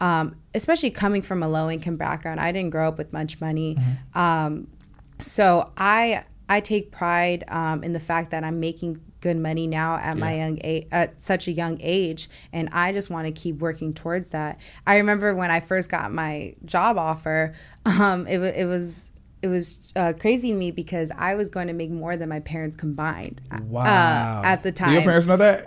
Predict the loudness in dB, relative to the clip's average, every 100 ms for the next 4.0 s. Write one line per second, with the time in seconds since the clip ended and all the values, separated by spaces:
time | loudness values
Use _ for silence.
0 | 12 12 12 12 12 12 12 12 12 12
1 | 12 12 12 12 12 12 12 12 12 8
2 | 6 10 12 12 8 0 -12 4 8 8
3 | 8 8 8 6 8 8 10 8 8 2